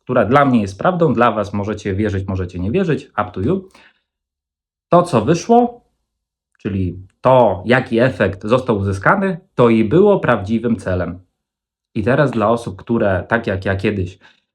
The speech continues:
całe życie szukają rozwiązania swojego problemu i szukają, i szukają, i próbują, i robią, i robią, i robią, i robią, i taką metodą, i sraką, i jakby wszystko, wszystko, a problem nadal jest. Ciekawe dlaczego. Bo celem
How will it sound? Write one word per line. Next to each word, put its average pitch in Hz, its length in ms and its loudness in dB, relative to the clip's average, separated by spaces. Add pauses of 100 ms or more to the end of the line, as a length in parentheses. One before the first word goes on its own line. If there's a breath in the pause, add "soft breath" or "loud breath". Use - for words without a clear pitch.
(200)
całe 175 500 6
życie 143 460 2
szukają 135 640 2
rozwiązania 135 760 4
swojego 127 520 2
problemu 131 680 4
i 139 100 2
szukają, 139 560 2
i 139 100 -2
szukają, 139 540 2
i 147 80 4
próbują, 139 560 2
i 143 100 2
robią, 139 380 4
i 143 120 2
robią, 139 360 4
i 139 100 2
robią, 139 360 4
i 139 120 2
robią, 139 340 4
i 143 100 0
taką 135 280 0
metodą, 135 440 2
i 139 80 0
sraką, 131 400 -2
i 123 80 2
jakby 120 200 2
wszystko, - 340 -6
wszystko, 185 280 -6 (320 loud breath)
a - 80 -12
problem 120 400 0
nadal 104 280 -2
jest. 87 220 -8 (480)
Ciekawe 147 320 -6
dlaczego. 110 440 -10 (1200)
Bo 101 380 -2
celem 175 460 2